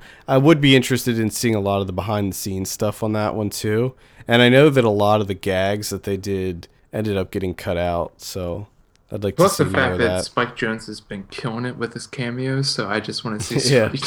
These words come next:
Speaker 2: Jonze in another cameo role.
Speaker 1: Yep, yep. Uh, Las Vegas,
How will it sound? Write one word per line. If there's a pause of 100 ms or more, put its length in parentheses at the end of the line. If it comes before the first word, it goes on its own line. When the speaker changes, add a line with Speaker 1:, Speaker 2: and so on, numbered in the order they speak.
(160)
Speaker 2:
Jonze (120)
in (260)
another
cameo
role. (1300)
Speaker 1:
Yep, (320)
yep. (120)
Uh,
Las
Vegas,